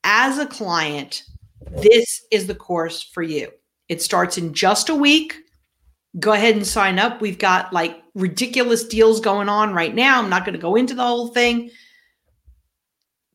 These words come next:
But there you have it. This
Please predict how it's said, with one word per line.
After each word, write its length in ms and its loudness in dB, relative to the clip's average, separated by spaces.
But 220 2
there 180 6
you 200 0
have 300 0
it. 140 -16
This 920 -2